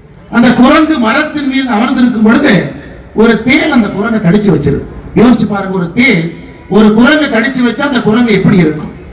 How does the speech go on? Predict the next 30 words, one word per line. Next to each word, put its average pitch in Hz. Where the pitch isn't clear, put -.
அதுக்கப்புறம் 302
அந்த 285
குரங்கு 262
கல்லை 220
குடிக்குது. 185
So, 208
தேளால் 294
கடிபட்ட 247
ஒரு 190
குரங்கு 190
கல்லை 302
குடித்து 240
விட்டு 294
வீதிக்கு 262
வந்தால் 220
எப்படி 202
இருக்குமோ, 202
அதுதான் 226
இன்று 220
திராவிட 208
முன்னேற்ற 185
கழகத்தினுடைய 160
ஆட்சி. -
மதம் 247
பிடித்த 277
யானை 269
என்று 240
சொன்னால் 262
அது 220
பொய்யாகிவிடும். 240